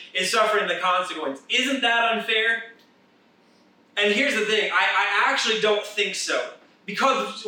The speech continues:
whether it's the whole nation dealing with the immediate loss in a battle or the nation dealing with the rot that comes from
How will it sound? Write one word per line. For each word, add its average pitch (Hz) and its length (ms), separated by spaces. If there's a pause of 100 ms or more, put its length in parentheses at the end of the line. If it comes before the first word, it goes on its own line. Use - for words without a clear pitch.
whether 277 280
it's 262 200
the 254 60
whole 214 380
nation 214 480
dealing 233 240
with 208 160
the 185 200
immediate 226 400
loss 196 320
in 190 80
a 185 100
battle 202 420 (220)
or 214 220
the 208 80
nation 220 420
dealing 254 360
with 233 140
the 190 120
rot 202 400
that - 120
comes 208 280
from 196 140